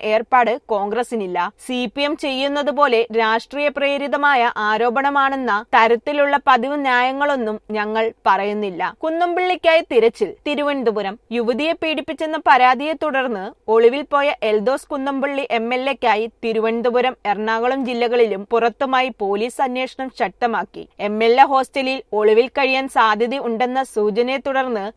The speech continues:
അവിടെയും നിരീക്ഷണം നടത്തുന്നുണ്ട്. കോടതി മുൻകൂർ ജാമ്യ അപേക്ഷ തള്ളിയാൽ ഇന്നു തന്നെ അറസ്റ്റ് ചെയ്യാനും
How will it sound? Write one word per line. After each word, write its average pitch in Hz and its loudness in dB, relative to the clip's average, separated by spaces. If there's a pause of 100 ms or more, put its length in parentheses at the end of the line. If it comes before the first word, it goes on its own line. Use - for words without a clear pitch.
അവിടെയും 226 4
നിരീക്ഷണം 240 -4
നടത്തുന്നുണ്ട്. 196 -4
കോടതി 285 0
മുൻകൂർ 240 -4
ജാമ്യ 277 0 (100)
അപേക്ഷ 240 2
തള്ളിയാൽ 233 2 (200)
ഇന്നു 262 0
തന്നെ 294 -4
അറസ്റ്റ് 240 0
ചെയ്യാനും 247 0